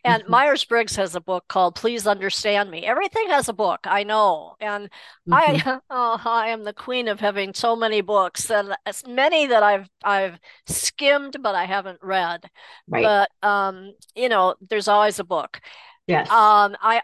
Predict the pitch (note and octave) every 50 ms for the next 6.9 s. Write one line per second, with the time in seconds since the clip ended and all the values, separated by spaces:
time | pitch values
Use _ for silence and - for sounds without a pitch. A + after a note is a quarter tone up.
0 | _ - D4+ E4+ A4 A#4 E4 B3+ G#3+ F#3 F3+ F#3+ G3+ G#3+ - - A3 A3 A3 -
1 | - - A3+ G#3+ G3+ - G#3 G3+ G3 F#3+ F#3+ F#3+ G#3 A3 - - G#3+ G#3 G3+ G3+
2 | G3+ G3+ - - A3 A3 A3 G3 G#3 A#3 A#3 A3 A3+ G3 F#3 F#3 F3+ E3 D3 _
3 | - F#3+ F#3+ F#3 F3+ E3+ _ _ _ - - B3 B3 A#3 - - A#3 A3 G3 F#3
4 | F3+ F#3 G3 F#3+ F#3 - - - - - A#3+ A#3 A3+ - - - - - A3 -
5 | - F#3+ F#3+ F#3 F3+ F#3 F3+ F3 F3 F3+ F#3 - - - _ _ - - G#3+ G3
6 | F#3+ - - - G3 F#3 F#3+ G3 G3+ G3+ - - G#3 G3 F#3+ F#3 - -